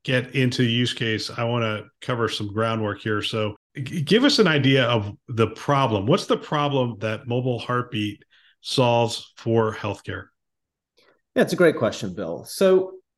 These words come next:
Speaker 2: something we've learned over the ten years that we've been working with hospitals in the United States is that the hardest thing for a clinician to do is to connect with another clinician. And to understand that statement, you have to appreciate that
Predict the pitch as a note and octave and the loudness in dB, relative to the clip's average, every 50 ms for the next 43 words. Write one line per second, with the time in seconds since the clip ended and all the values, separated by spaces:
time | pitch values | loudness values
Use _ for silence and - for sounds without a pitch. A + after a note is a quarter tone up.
0 | _ _ - C4 C#4 C#4 C#4+ D4+ C4 G#3+ G3+ C#3+ B2 A2 G#2+ A2 G#2+ G2+ G2 G2 | _ _ 0 0 2 4 4 2 4 4 4 2 2 0 -2 0 -2 -2 -4 -6
1 | F#2+ G2+ G2+ G2 G#2 G2+ G2+ F#2+ F#2+ - - A#2+ A2+ G#2+ G#2 G#2 G#2 G2+ G2+ G2+ | -6 -6 -6 -6 -8 -10 -10 -10 -12 -6 -2 -2 0 0 -2 -2 -2 -4 -4 -4
2 | G2 - - G#2 - G#2+ G#2+ G2+ G#2 - A2 G#2 G2+ G2+ G2+ G2 G#2 - F#2+ G#2 | -6 -6 -6 -6 -4 -6 -6 -8 -6 -6 -6 -4 -4 -4 -6 -6 -8 -8 -6 -4
3 | G2+ G2+ F#2+ - A#2 A2 A2+ A2 G#2+ - G#2 G#2 - - A#2+ - - A2 G#2+ G#2+ | -4 -6 -4 -4 -4 -2 -2 -4 -4 -4 -6 -6 -6 -8 -10 -6 -4 -2 -2 -2
4 | G2+ A2+ G2+ G#2 G#2 G2+ G2+ G2 G2 F#2+ F#2+ - - - G2 G2 G2+ G#2+ - - | -2 -4 -4 -4 -4 -4 -4 -4 -6 -6 -8 -8 -8 -6 -4 -4 -4 -6 -8 -12
5 | - - - - _ _ _ _ _ _ - A#2+ A2 - B2 - - - G#2+ G2 | -14 -16 -16 -18 _ _ _ _ _ _ -8 -8 -4 -4 -4 -4 -4 -4 -6 -8
6 | - - - D3 E3 E3+ E3+ E3 E3 D3 - - - - G2 G2 G2 G2 G2 - | -6 -4 -2 0 2 2 2 2 0 -2 -4 -8 -8 -8 -6 -6 -6 -8 -8 -6
7 | - G2 F#2+ - - G2 G2 G#2 G2 - - G2+ G2 - - E2+ - F#2+ F#2 F#2+ | -8 -8 -8 -6 -6 -4 -4 -4 -4 -6 -6 -8 -6 -6 -8 -8 -6 -4 -2 0
8 | G2+ B2+ C#3 - - _ _ _ _ _ - G#2 - - - G2 - - G2+ F#2+ | -2 -2 -2 -6 -12 _ _ _ _ _ -10 -10 -10 -10 -12 -12 -10 -8 -6 -4
9 | G2 G#2 G#2 - - - G#2 G2+ G2+ G#2 G2 F#2+ F#2+ F#2+ G2 G2 - G2+ F2 D#2 | -2 -4 -4 -6 -6 -6 -4 -4 -2 -4 -4 -4 -4 -6 -10 -10 -8 -8 -8 -8
10 | D#2+ D#2+ - - - - - - _ _ _ _ _ _ _ _ _ _ _ _ | -10 -12 -12 -12 -12 -14 -18 -20 _ _ _ _ _ _ _ _ _ _ _ _
11 | _ _ _ _ _ - A#2 A2+ - C3+ A#2+ C#3+ E3 D#3+ E3+ - - - D#3 C#3 | _ _ _ _ _ -4 -4 0 0 2 2 2 2 0 0 -2 0 2 2 2
12 | C#3 C3 B2 A2+ - - - G2+ G2 - - D2 D2 D#2+ F2 - A#2+ A2+ G#2+ - | 4 2 0 -2 -2 -6 -6 -6 -6 -6 -8 -12 -10 -10 -8 -6 -6 -8 -8 -6
13 | - A2 G2+ G#2 - - D3 D3 - - G#2+ F#2+ F#2 F#2 E2 - - - F2+ E2 | -6 -6 -6 -4 -2 -2 -2 -2 -2 -4 -4 -4 -4 -6 -8 -10 -8 -10 -10 -10
14 | - | -10